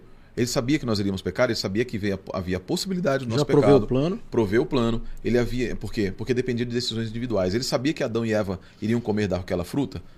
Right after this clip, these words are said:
Speaker 1: Deus sabia que poderiam comer. Deus sabia que, agora,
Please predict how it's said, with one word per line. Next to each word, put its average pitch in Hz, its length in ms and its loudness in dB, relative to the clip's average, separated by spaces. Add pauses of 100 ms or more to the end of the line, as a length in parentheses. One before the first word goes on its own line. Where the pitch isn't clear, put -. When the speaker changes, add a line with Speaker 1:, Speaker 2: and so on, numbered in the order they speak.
(380)
Speaker 1:
Deus 120 220 0
sabia 123 320 0
que - 100 -8
poderiam 131 440 2
comer. 104 360 -2 (280)
Deus 143 420 0
sabia 139 480 -2
que, 107 680 0
agora, 107 300 0